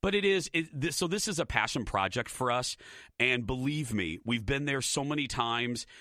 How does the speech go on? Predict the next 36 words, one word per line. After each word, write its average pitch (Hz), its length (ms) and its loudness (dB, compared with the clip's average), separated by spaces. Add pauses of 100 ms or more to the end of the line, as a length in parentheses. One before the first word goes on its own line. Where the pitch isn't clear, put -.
(200)
You 147 420 0
are 139 200 2
gonna 120 200 -2
benefit 107 600 -2 (220)
from 110 360 0
our 95 460 4
mistakes. 85 800 -2 (240)
Now, 156 400 2
I 165 100 4
will 214 240 0
say 196 220 0
this 160 160 -2
first - 340 -2
episode, 196 460 -2
and 180 100 -4
probably 302 480 -4
the 196 140 0
first 202 260 -2
couple 147 300 0
episodes 120 520 -2
of 113 160 -2
Two - 140 -2
Fairy 127 260 2
Godfathers, 95 640 0 (500)
we're 208 160 2
really 277 260 2
gonna 277 200 0
gear 143 440 2
it 120 160 -2
toward 120 720 2 (360)
the 139 280 0
amateurs, 185 880 2 (100)
uh, 131 420 6
you 175 120 0
know, 120 260 4 (300)
beginners. 151 640 2